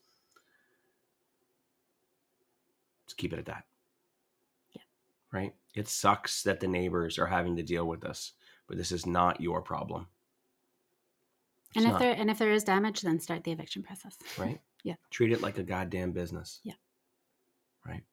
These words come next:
Speaker 1: You, you have to, you have to be selfish that way. You have to be, you really do need to detach yourself from it.
Speaker 2: Yes.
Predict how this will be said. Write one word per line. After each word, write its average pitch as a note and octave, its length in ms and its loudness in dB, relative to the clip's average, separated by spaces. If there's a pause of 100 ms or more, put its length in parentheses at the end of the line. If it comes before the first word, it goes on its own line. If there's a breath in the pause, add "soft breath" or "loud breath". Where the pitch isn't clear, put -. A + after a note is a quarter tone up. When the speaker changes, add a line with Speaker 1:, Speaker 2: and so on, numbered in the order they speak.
(2750 soft breath)
Speaker 1:
You, G2 340 2
you G2+ 200 0
have G#2 340 2
to, - 140 -12
you F#2+ 100 -4
have F#2+ 200 0
to G#2 80 -4
be F2+ 100 -2
selfish E2+ 400 -4
that E2 120 -6
way. E2 120 -2
You E2 100 -4
have F2 260 2
to G2+ 60 -4
be, E2+ 380 -2 (1120 soft breath)
you F#2 140 -2
really F#2 200 6
do F2 140 2
need F2+ 180 2
to E2+ 100 -4
detach E2 420 -4
yourself - 340 -4
from D#2+ 180 -6
it. - 120 -8 (560)
Speaker 2:
Yes. - 80 -16